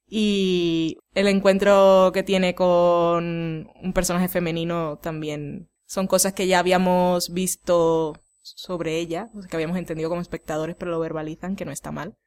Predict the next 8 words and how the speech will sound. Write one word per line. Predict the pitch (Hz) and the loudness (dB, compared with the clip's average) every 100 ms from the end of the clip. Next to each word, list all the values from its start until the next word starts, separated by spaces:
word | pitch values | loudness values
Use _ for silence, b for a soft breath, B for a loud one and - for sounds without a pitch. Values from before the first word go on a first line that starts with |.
| _ - | _ -8
como | 180 175 175 | -4 -2 -2
es | 165 160 - | -4 -6 -6
en | 196 | -4
su | 175 180 | -4 -6
trato | - 170 165 156 | -4 -4 -4 -6
con | 151 180 | -8 -8
los | 175 | -8
clientes. | - 160 160 165 220 247 | -6 -6 -6 -8 -12 -14